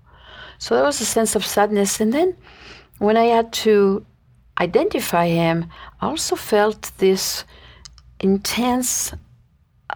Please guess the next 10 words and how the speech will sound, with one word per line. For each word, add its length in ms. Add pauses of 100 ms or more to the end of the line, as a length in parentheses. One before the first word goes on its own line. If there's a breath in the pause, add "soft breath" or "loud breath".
um, 440 (120)
responsibility 1200 (680 soft breath)
and 440
sense 680
of 340 (1700 soft breath)
accountability 1120
that 220
my 380
decision 920
could 500